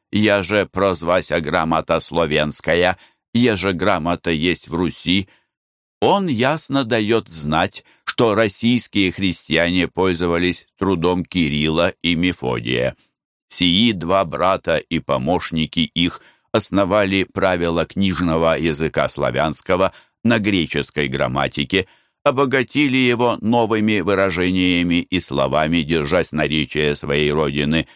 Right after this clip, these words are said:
Фессалоники, то есть иллирического или сербского, в коем и теперь видим сходство с нашим церковным.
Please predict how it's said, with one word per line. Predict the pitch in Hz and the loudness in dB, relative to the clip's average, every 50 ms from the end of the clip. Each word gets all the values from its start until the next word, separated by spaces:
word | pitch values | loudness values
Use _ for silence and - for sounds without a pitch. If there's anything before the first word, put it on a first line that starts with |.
| _ - | _ -2
Фессалоники, | - 101 80 - - - 87 80 76 67 67 67 65 67 71 76 67 - - 92 - - - _ - | -2 -2 -2 -2 -4 -2 -2 0 0 0 -2 -2 -2 -2 -4 -4 -4 -2 -2 -2 -2 -4 -10 _ -2
то | - 120 | 0 2
есть | 117 113 110 - - _ _ _ - | 2 2 0 -2 -8 _ _ _ -2
иллирического | 131 127 110 117 113 107 101 107 98 - - 92 92 - - - 95 95 90 92 95 92 90 92 _ _ - | 0 2 4 2 2 2 2 0 -2 -2 -2 -4 -4 -4 -6 -2 0 0 2 2 2 2 0 -2 _ _ -2
или | 143 143 120 117 123 - - | -2 0 0 0 -2 -2 -2
сербского, | - - - - 107 98 85 82 - - - - - - 85 92 90 95 95 92 - - _ _ _ | -6 -10 -4 0 2 2 2 0 -2 -8 -14 -14 -6 0 0 2 2 2 2 0 -2 -10 _ _ _
в | - - | -16 -6
коем | - 117 147 170 170 165 156 151 147 143 - | 0 0 2 2 2 0 0 0 -2 -4 -6
и | - 147 131 | -8 -8 -8
теперь | _ - 135 123 - - - 120 147 147 143 | _ 0 0 0 0 0 0 0 0 0 0
видим | 123 131 156 147 120 131 120 110 92 | -2 -2 -4 -4 -2 0 0 0 -2
сходство | - - - - 123 127 107 - - - - 104 101 98 95 - | -4 -10 -4 0 2 2 2 0 -4 -6 -2 2 2 2 2 0
с | - | -2
нашим | - 90 101 87 78 - 90 90 85 - | -2 0 0 0 0 -2 -2 -2 -2 -2
церковным. | - 95 87 80 - - 80 76 71 73 80 87 101 113 110 | 0 0 0 0 0 -2 -2 0 0 0 0 2 2 0 0